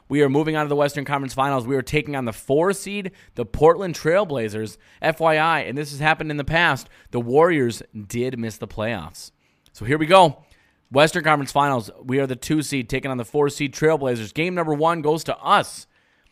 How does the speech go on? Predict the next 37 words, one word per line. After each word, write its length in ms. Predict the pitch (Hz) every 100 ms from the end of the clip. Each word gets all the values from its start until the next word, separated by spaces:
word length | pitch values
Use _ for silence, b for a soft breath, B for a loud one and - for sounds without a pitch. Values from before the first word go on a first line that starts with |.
| _ _ _
Game 200 | 135 151
number 180 | 165 151
two, 260 | - 180 156
still 280 | - 170
in 80 | 190
Minnesota, 680 | 180 170 - 196 214 185 185 b b b b _
does 260 | 117 135
go 120 | 127 151
to 60 |
the 60 | 151
Trail 260 | 151 165
Blazers, 340 | 165 143 110 107
unfortunately. 760 | 104 - 107 95 101 78 90 90 _ _ _
Game 340 | 120 139 165 151
number 320 | 135 135 139
three, 480 | 127 - 143 147 117
here 160 | 101 147
we 80 |
are 160 | 147 131
in 140 | 135
Portland, 400 | 127 131 127 110
and 80 | 104
Portland 320 | 120 123 123
takes 260 | 127 135 -
it. 140 | 92 b b _
Not 240 | 120 143
looking 260 | 151 165 143
good 220 | 160 175
for 160 | - 139
our 100 | 143
Timberwolves. 720 | 175 185 175 131 127 120 - _ _ _ _ _ _ -
They 100 | 127
do 340 | 120 147 160 -
even 260 | - 196 208
it 100 | 202
up, 200 | 151 131
though. 300 | 143 139 135